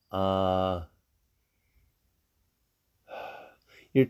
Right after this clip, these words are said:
you, you, you take a big, long test when you're going to college to see if you need to take the class that you don't wanna really have to take anyway. Proficiency out. You're trying to proficiency out of a level.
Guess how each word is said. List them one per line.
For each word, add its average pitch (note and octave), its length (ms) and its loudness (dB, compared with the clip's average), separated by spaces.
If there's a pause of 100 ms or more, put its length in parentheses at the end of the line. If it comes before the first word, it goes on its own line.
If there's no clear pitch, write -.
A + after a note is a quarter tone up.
you, C#3+ 260 4
you, C#3+ 220 4
you C#3 120 6
take C3+ 280 0
a - 20 -4
big, A#2+ 240 2
long A2+ 240 4
test G#2+ 300 -2
when A2 100 -2
you're G#2 80 -2
going G2 220 0
to F#2 80 -6
college F2 480 -2
to G#2+ 80 -10
see - 180 -6
if F#2+ 140 -6
you G#2+ 60 0
need G2+ 200 0
to F#2+ 60 -8
take F#2+ 320 -4
the F2+ 60 -6
class F2+ 360 -2
that - 240 -16
you F#2+ 60 0
don't F2+ 160 -2
wanna F2+ 120 -2
really F2+ 260 0
have F2 140 -2
to - 120 -20
take F2+ 260 -6
anyway. E2 420 -8 (360)
Proficiency A2+ 680 2
out. D2+ 220 -6 (360)
You're A3 120 2
trying D3 320 4
to A2 40 -2
proficiency G#2+ 680 -4
out F2+ 160 2
of F2+ 80 -4
a F2+ 40 -4
level. D2+ 400 -8